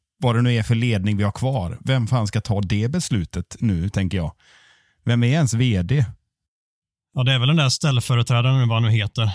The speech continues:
Speaker 2: Jag vet inte ens om någon av er kommer ihåg vad han heter, men det är väl han som ska fatta det nu. Och det, och det köper jag, liksom Fabbes resonemang där, att det är klart att det är inte någon i den nuvarande ledningen som ska fatta det beslutet. Så fram till det är färdigt så tycker jag Erik Ten Hag ska,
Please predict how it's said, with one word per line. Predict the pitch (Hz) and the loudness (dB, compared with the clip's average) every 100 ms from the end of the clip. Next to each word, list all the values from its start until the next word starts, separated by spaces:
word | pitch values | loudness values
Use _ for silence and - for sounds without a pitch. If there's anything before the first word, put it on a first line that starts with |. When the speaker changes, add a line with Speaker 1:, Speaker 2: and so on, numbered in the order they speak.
| - | 0
Speaker 2:
Jag | 120 120 | 0 0
vet | 120 | 2
inte | 120 117 | 2 2
ens | 107 - | 0 0
om | 107 107 | 0 0
någon | 131 110 110 | 0 0 0
av | 107 | 0
er | 113 120 | -2 -2
kommer | 120 120 | -2 0
ihåg | 110 110 | 2 2
vad | 110 | 0
han | 117 | 0
heter, | 101 - | -2 -4
men | 110 | -4
det | 113 | -2
är | |
väl | 151 | -2
han | 147 | 0
som | 110 | -2
ska | - 117 | -2 -2
fatta | 123 - | -4 -2
det | 135 | -2
nu. | 110 | 0
Och | 110 | 0
det, | 120 131 131 | 0 2 0
och | 147 127 | 0 0
det | 127 | 0
köper | - 117 - | 0 -2 -2
jag, | 135 | -2
liksom | 113 - 113 113 117 107 | -2 -2 -4 -4 -4 -4
Fabbes | 120 110 110 | -4 -2 0
resonemang | 117 - 117 104 | 0 2 2 2
där, | 104 | 0
att | 104 101 | -2 -2
det | 123 | -2
är | 117 | 0
klart | 123 107 | 0 0
att | 104 - | -4 -2
det | 123 117 113 | -4 -2 0
är | 123 | 2
inte | 120 - | 2 0
någon | 117 113 107 107 110 117 123 | 0 2 0 0 -2 -2 -2
i | 127 | 0
den | 117 | 2
nuvarande | 120 110 110 | 2 2 2
ledningen | 135 110 | 2 0
som | 104 117 | -2 -2
ska | |
fatta | - 117 - | -4 -4 -4
det | 127 | -4
beslutet. | 110 107 117 - 117 | -2 -4 -4 -4 -6
Så | - 117 107 _ _ - | -4 -2 -4 _ _ -10
fram | - 117 | -2 0
till | 113 117 | 0 0
det | 123 | 0
är | 165 | 0
färdigt | 135 120 107 110 | 0 -2 -2 -4
så | - 113 117 120 123 | -4 -4 -4 -4 -6
tycker | - 123 123 | -6 -6 -4
jag | 117 | -6
Erik | 107 | -4
Ten | 113 | -4
Hag | 107 | -4
ska, | - 117 107 107 | -4 -4 -2 -4